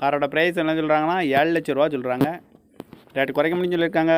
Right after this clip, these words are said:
குறைச்சி பேசி இந்த காரை பை பண்ணிக்கலாம்னு சொல்லியிருக்காங்க. இந்த மாதிரி கார் வீடியோக்கெல்லாம் பாலா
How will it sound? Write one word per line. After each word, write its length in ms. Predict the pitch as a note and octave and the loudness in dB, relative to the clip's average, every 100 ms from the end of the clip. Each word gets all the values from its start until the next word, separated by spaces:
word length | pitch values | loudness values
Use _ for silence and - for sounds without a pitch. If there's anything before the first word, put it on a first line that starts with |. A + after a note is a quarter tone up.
| D#3+ | 2
குறைச்சி 280 | D3+ D3 D3+ | -2 -2 -4
பேசி 160 | C#3+ - | -4 -4
இந்த 80 | D3 C3 | -2 0
காரை 120 | F3+ | 0
பை 100 | D#3+ B2+ | 0 -4
பண்ணிக்கலாம்னு 360 | A#2+ B2 A#2 A2+ | -6 -8 -6 -8
சொல்லியிருக்காங்க. 400 | A2+ - A2+ A2+ A2+ - _ _ _ _ | -10 -12 -12 -12 -14 -18 _ _ _ _
இந்த 100 | B2+ | -2
மாதிரி 160 | D#3 D3+ | 0 2
கார் 180 | D#3 E3 | 2 2
வீடியோக்கெல்லாம் 420 | D#3 D3 D#3 D3+ | 0 0 0 2
பாலா 120 | C#3 | 2